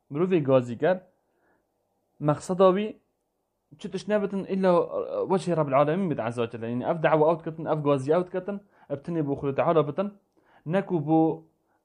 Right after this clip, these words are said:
اه، بدز و اینانا مالکی بتن، یان بل، اه، ریاستکی و مسئولیتکی بتن، اه، یان جی مدح کرنا خلکی بتن، يعني خلق ما تحدي بكن.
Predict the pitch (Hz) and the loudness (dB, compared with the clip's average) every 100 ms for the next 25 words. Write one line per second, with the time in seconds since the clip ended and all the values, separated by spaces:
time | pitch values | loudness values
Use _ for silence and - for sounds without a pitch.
0 | - 131 131 120 117 127 147 139 135 147 | -8 -4 0 0 0 2 0 2 0 0
1 | 151 147 147 - _ - 143 165 170 151 | 0 0 -2 -8 _ -10 -2 2 4 2
2 | 147 135 135 135 131 147 _ _ - 139 | 0 -2 -4 -6 -8 -12 _ _ -8 -6
3 | 127 - _ _ 139 139 135 117 107 104 | -6 -8 _ _ -6 -2 -2 -2 0 0
4 | 123 139 135 - 160 151 - 143 139 120 | 0 2 0 0 -4 -4 -2 -2 0 -2
5 | 113 131 131 123 165 170 156 143 139 143 | -6 -8 -8 -4 -2 -2 -2 -4 -2 -4
6 | 135 135 _ _ _ _ _ _ - 120 | -4 -8 _ _ _ _ _ _ -10 -6
7 | 117 113 117 151 160 156 156 156 139 170 | -4 -2 0 0 0 2 0 0 -8 -2
8 | 160 156 139 180 196 185 175 160 160 - | 0 0 -2 0 0 0 -2 -4 -8 -16
9 | _ _ _ 127 131 139 139 135 104 - | _ _ _ -10 -8 -6 -4 -4 -6 -8
10 | 143 180 202 175 | -8 -2 -2 -2